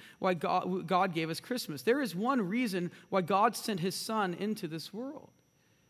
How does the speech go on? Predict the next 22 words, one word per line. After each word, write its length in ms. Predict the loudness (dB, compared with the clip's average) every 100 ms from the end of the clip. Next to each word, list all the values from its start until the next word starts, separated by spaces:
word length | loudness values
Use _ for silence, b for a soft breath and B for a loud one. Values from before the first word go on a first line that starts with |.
| b b b b _ _ _ -4
It's 200 | -4 -2
to 100 | 0
remove 420 | 2 4 2 0
the 80 | 0
barrier 460 | 0 2 2 2
of 100 | 0
sin 420 | -2 -6 -4 -6 -8 -16 _ -10
that 140 | -8
separates 560 | -6 -6 -6 -6 -6 -6
us 220 | -8 -6
and 100 | -6
God. 300 | -6 -6 -8 -14 _ _ _ _ _ _ _ _ _ _ _ _ _ _ -4
Because 420 | -2 2 2 4
of 100 | 2
our 120 | 0
sin, 580 | 0 -2 2 2 2 -4 B B
we 200 | 0 2
have 140 | 0
not 380 | 0 2 2 0
been 220 | -6 -4 -4
at 180 | -6
peace 500 | -6 -6 -6 -6 -10